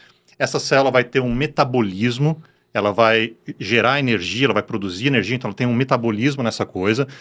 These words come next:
A gente precisa comer, por exemplo, né, pra, a gente precisa se alimentar. Outros organismos vão fazer quimiossíntese, vão fazer fotossíntese a partir da luz do sol.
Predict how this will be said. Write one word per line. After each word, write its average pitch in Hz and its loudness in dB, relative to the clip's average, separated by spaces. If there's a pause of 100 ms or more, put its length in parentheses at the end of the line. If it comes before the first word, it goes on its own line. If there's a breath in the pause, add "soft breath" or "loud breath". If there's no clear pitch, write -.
A 104 -10
gente 101 -6
precisa 113 -4
comer, 120 2
por 104 2
exemplo, 92 -4
né, 101 -4
pra, - -8
a 90 -8
gente 98 -10
precisa - -8
se - -2
alimentar. 104 0 (320 loud breath)
Outros 131 4
organismos 117 2
vão 107 -2
fazer 110 -4
quimiossíntese, 135 -4
vão 101 -6
fazer 107 -4
fotossíntese 123 -2
a 104 -6
partir 104 0
da 101 0
luz 92 -6
do 87 -14
sol. 123 0